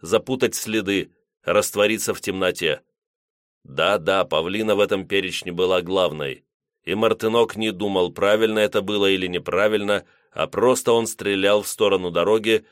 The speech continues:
стремительно перекатываясь с места на место. Немцы стреляли в ответ —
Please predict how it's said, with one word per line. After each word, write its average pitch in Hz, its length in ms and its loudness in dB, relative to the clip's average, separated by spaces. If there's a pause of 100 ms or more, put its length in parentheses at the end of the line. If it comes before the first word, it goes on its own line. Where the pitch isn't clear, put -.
стремительно 123 840 -2
перекатываясь 98 960 0
с - 160 -10
места 92 360 -2
на 87 140 -2
место. 82 460 -4 (1400)
Немцы 113 460 -2
стреляли 104 440 2
в 92 80 0
ответ — 90 480 0